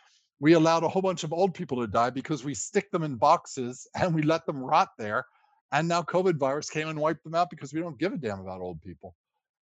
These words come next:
Those are things that wouldn't happen in, you know, i-, in rural Burkina Faso. Y-, y-, old people aren't shoved away to die somewhere. So, I think we've got our share of crises here, but we, they don't get labeled humanitarian crisis. We all know what a humanitarian crisis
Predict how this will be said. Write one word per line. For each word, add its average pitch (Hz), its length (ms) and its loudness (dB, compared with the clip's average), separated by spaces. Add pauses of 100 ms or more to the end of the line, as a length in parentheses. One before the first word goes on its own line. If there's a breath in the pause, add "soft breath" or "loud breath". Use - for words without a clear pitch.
(240)
Those 240 260 8
are 202 60 -2
things 190 220 0
that 165 100 0
wouldn't 156 240 -2
happen 107 480 -4 (220)
in, 151 340 -4 (100)
you 165 160 -2
know, 139 180 -2
i-, 135 260 -2
in 131 200 -4
rural 143 280 4
Burkina 135 320 -6
Faso. 139 600 -8
Y-, 170 280 -2
y-, 156 140 -2
old 208 200 4
people 160 300 -6
aren't 147 200 0 (460)
shoved 175 400 2
away 147 220 2
to 127 80 -6
die 160 320 0
somewhere. 90 480 -14
So, - 260 -4 (320)
I 226 100 0
think 277 200 -8
we've 175 160 -4
got 208 200 0
our 156 100 -2
share 175 220 -6
of 143 100 -8
crises 185 440 -12
here, 113 120 -10
but 139 160 -10
we, 147 80 -6
they 139 160 -6
don't 156 160 2
get 147 160 -6
labeled 110 320 -4
humanitarian 95 500 -12
crisis. 90 400 -18
We 107 100 -8
all 113 100 -4
know 110 100 -4
what 107 120 -6
a 95 40 -12
humanitarian 92 520 -16
crisis - 440 -16